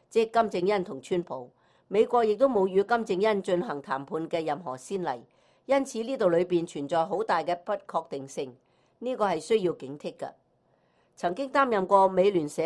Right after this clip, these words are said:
駐平壤分社社長嘅資深記者李伊亦都認為，朝鮮半島無核化嘅問題的確具有好大嘅不確定性，但係佢話，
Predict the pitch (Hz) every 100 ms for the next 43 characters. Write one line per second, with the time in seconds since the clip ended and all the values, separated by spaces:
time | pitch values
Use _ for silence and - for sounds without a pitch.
0 | 180 180 190 190 160 147 160 170 240 226
1 | 220 175 175 160 165 156 170 180 165 156
2 | - 226 226 214 190 175 170 147 151 180
3 | 151 151 175 196 185 147 143 185 165 131
4 | 127 127 _ _ _ - 190 311 330 262
5 | 233 214 262 170 220 180 - 196 196 196
6 | 170 175 147 135 - 277 277 196 175 170
7 | 175 196 220 175 156 170 175 214 - 165
8 | 156 131 - 139 120 _ _ _ _ -
9 | 185 185 175 180 170 123